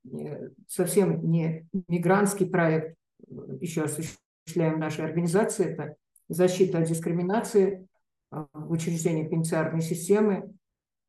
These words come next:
э, жителей Кавказа, потому что это относится не только к чеченцам. Конечно, никакие эти охранники чеченцев от ингушей и дагестанцев не отличают, и от других, и, в общем, и вообще от мусульман.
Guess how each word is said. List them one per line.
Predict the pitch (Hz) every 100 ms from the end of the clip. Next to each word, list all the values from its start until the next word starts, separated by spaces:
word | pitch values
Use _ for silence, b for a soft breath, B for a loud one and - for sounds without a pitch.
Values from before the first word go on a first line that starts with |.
| _ _ _ _ _ _ _ _
э, | - 156 160 - _
жителей | - 185 190 170 170 - - - _ _
Кавказа, | - 175 - 135 131 - - _ _ _
потому | 151 151
что | 160
это | 160
относится | 165 170 160 - 165
не | 165
только | 160 135 -
к | -
чеченцам. | - - 233 240 208 - - _ _ _ _
Конечно, | - 170 165 165 156 -
никакие | 156 135 165 170
эти | 139 165
охранники | 160 196 233 185 160 -
чеченцев | 156 - 170 143 151
от | 160
ингушей | 170 160 156 160
и | -
дагестанцев | 147 151 165 147 147 139
не | 156
отличают, | 151 160 160 208 220 -
и |
от | 165 160 160 151
других, | 156 160 151 139 151 -
и, | 147 151 - -
в | -
общем, | - 151
и | 160
вообще | 165 - 147
от | -
мусульман. | 147 160 151 156 -